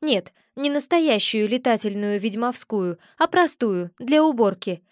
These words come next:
Летательная мне пока не позволялась по уровню магической силы.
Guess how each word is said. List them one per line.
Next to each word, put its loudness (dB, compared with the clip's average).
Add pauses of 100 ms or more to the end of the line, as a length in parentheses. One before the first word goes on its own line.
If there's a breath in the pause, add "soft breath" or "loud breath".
(220 soft breath)
Летательная 0
мне -2
пока 0
не -6
позволялась 0 (200 soft breath)
по 4
уровню 2
магической -4
силы. -6